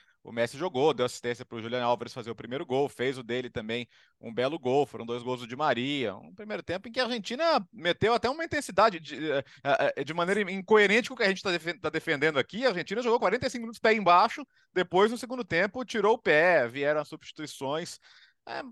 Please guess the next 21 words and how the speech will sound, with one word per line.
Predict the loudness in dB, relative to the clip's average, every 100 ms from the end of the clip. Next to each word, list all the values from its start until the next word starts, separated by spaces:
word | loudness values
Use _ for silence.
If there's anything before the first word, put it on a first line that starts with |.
| -20 _ -18
não | -10
tem, | -6 -6
não | -6
tem | -4 -4 -4
muita | -2 -2 2 2
coisa | 4 4 4 2
o | -2
que, | -4 -4 -2 -2 -2 -4 -4 -4 -6
o, | -6 -6
o | -8
que | -6 -2
analisar | 0 0 -2 2 6 6 4
em | -4
relação | -4 -4 -2
a, | -10 -10 _
pela | -4 -4
diferença | -4 -6 -6 -8
entre | -14
os | -14
times, | -12 -8 -8 -6
né? | -6